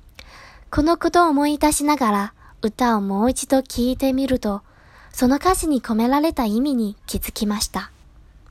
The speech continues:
後半にこんな歌詞があります。僕が死のうと思ったのは、まだあなたに出会ってなかったから。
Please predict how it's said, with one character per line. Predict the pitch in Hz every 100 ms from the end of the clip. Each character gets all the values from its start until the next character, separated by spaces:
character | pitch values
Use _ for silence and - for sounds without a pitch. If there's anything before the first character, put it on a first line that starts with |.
| - - -
後 | - 226 240
半 | 240 233
に | 240 240 _
こ | - 190
ん | 214
な | 247
歌 | 269 277
詞 | 262
が | 214
あ | 190
り | 190
ま | 185
す。 | 196 - - - - - - - - - - - - - - - - _ _ _ - - - - - - - - - -
僕 | 240 233 226
が | 208 202 - _ -
死 | - 202
の | 196 220 254
う | 262
と | - 262
思 | 254
っ | 269 _
た | 240
の | 220 214
は、 | 196 196 - - - - - -
ま | 220
だ | 220 202
あ | 180
な | 220
た | - 226
に | 208 196 -
出 | 202
会 | 247
っ |
て | - 208 202
な | 247
か | -
っ | 302
た | 214 185
か | -
ら。 | -